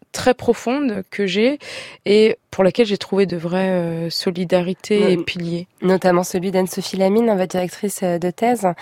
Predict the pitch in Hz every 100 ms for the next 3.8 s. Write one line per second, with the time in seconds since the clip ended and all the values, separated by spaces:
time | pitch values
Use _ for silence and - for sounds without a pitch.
0 | - - - 180 185 - 208 185 170 170
1 | - 190 170 180 180 - 240 - - 180
2 | - 220 214 220 220 214 180 180 - 196
3 | 185 - - 190 190 185 196 214